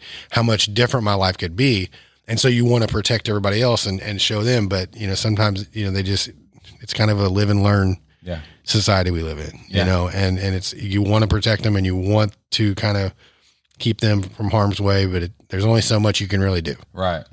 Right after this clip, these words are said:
Speaker 1: You know,
Speaker 2: Yeah,
Speaker 1: and,
Speaker 2: only
Speaker 1: and,
Speaker 2: so
Speaker 1: and,
Speaker 2: much.
Speaker 1: and like we've said, leading by example is the best thing.
Speaker 2: Yeah.
Speaker 1: You know, so it's like, he's like, you know, there are a lot of times like, "Well, you used to do this and you used to be this and you used to like rap and you used to drink."
Speaker 2: Yeah.
Speaker 1: Yeah, I used to.
Speaker 2: Yeah.
Speaker 1: I used to, <laughs>
Speaker 2: Yeah.
Speaker 1: you know, and that's just,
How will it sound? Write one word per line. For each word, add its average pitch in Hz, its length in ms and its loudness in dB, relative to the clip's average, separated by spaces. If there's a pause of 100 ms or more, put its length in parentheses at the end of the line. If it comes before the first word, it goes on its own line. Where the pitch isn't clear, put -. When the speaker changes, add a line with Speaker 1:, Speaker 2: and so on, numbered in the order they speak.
Speaker 1:
You 98 100 0
know, 95 80 2
Speaker 2:
Yeah, 98 100 2
Speaker 1:
and, 123 120 4
Speaker 2:
only 123 160 2
Speaker 1:
and, 110 60 -2
Speaker 2:
so 110 120 -4
Speaker 1:
and, 117 160 2
Speaker 2:
much. 117 100 -6
Speaker 1:
and 131 140 2
like 123 160 2
we've 107 160 0
said, 95 240 0
leading 113 260 2
by 98 140 2
example 92 420 -2
is 87 80 -4
the 90 80 -6
best 85 260 -2
thing. - 280 -10
Speaker 2:
Yeah. 90 180 -8 (220)
Speaker 1:
You 98 100 0
know, 92 160 0
so 101 180 -4
it's 92 140 -4
like, 92 220 -4
he's 98 280 -6
like, 95 240 -8
you 107 80 -4
know, 95 120 -4
there 101 80 -2
are - 20 0
a 101 40 4
lot - 20 4
of 101 60 -2
times 95 260 -2
like, 92 120 -4
"Well, 107 120 2
you 120 120 2
used 135 300 2
to 123 80 0
do 113 160 4
this 120 240 0
and 101 160 -2
you 117 80 0
used 120 240 0
to 110 80 -4
be 110 160 0
this 113 300 0
and 90 120 -8
you 101 80 -2
used 117 240 0
to 110 60 -8
like 107 260 -4
rap 113 280 -2
and 90 100 -8
you 117 100 -2
used 113 180 -4
to 117 100 -6
drink." 107 220 -4 (200)
Speaker 2:
Yeah. 87 220 -6
Speaker 1:
Yeah, 120 100 4
I 120 40 4
used 113 340 2
to. - 180 -6 (160)
Speaker 2:
Yeah. 87 180 -4 (300)
Speaker 1:
I 98 60 0
used 127 340 2
to, - 160 -6
<laughs> - 180 0
Speaker 2:
Yeah. 147 140 4
Speaker 1:
you 120 80 0
know, 120 200 0
and 123 140 0
that's 135 220 0
just, - 380 -4